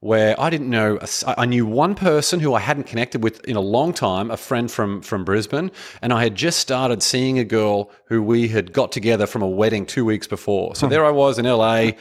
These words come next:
Speaker 2: <laughs>
Speaker 1: and I was like, "What am I gonna, what am I gonna do now?" And I ended up firing resumes out to so many different companies.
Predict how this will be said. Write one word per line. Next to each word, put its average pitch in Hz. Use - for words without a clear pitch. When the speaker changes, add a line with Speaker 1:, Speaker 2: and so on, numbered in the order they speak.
Speaker 2:
<laughs> -
Speaker 1:
and 127
I 123
was 120
like, 113
"What 135
am 208
I 180
gonna, 139
what 202
am 277
I 320
gonna 175
do 120
now?" 104
And 135
I 214
ended 196
up -
firing 143
resumes 117
out 101
to 113
so 151
many 143
different 113
companies. 117